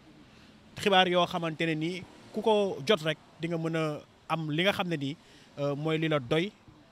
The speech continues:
ci wàllum xalaatin ci réew mi ak doxalin aussi tamit ci réew mi. Donc li ma gëm mooy que ne, euh, fu mu nekk nii li fi am doy na waar, journalistes yi tiit nañu,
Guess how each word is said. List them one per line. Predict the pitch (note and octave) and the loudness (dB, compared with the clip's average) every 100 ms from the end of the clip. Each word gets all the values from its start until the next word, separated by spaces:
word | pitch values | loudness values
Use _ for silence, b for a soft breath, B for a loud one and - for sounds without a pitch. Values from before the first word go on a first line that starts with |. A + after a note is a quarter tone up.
| - | -14
ci | - D#3+ D#3+ - | -6 -4 -4 -4
wàllum | C#3+ D#3+ D#3+ E3 D3 | 0 0 2 0 -4
xalaatin | C3 C#3 F3 E3 D3+ F3 C#3+ A#2 | -8 -2 0 0 0 -4 -6 -10
ci | - D#3 | -4 0
réew | D#3 E3 | 4 4
mi | F3 B3+ _ - | 2 -4 _ -10
ak | E3+ E3+ _ - | -6 -6 _ -2
doxalin | F#3+ F#3+ F3 E3 | 0 0 -2 -4
aussi | D3+ D3+ | -8 -8
tamit | D#3 C#3+ | -6 -8
ci | - D3+ C#3 | -6 -6 -6
réew | C3+ D3 | -4 -2
mi. | B2 G#2+ B B B B - | -4 -10 B B B B -8
Donc | D3 C3+ | -6 -4
li | D3+ D#3 | -2 0
ma | F#3 G3 F#3+ | 2 2 0
gëm | D3+ C3+ G#3+ | 0 6 6
mooy | E3+ D#3+ F3+ E3 | 4 -2 -4 -2
que | F3+ | -2
ne, | C#3+ - b b b b b - | -4 -6 b b b b b -4
euh, | D3+ D3+ D3+ D3 | 0 0 0 -2
fu | - | -2
mu | F#3 | 2
nekk | F#3 F#3 | 4 4
nii | F#3 F#3+ F3 C3 - | 4 6 4 2 -4
li | B2+ D#3 | -4 0
fi | F#3+ G3 | 2 2
am | F#3+ D#3+ A#2 A#2 | 2 0 -2 -6
doy | A#2+ D#3+ | 2 4
na | D#3+ | 6
waar, | D#3+ A#3+ - - - - - | 6 4 -2 -18 -20 -20 -16
journalistes | B2 E3 F3 E3 D#3 | -6 0 2 2 2
yi | F3 D#3 C3 | 0 -2 -2
tiit | F3 D#3 | -2 2
nañu, | E3+ C4+ | 2 0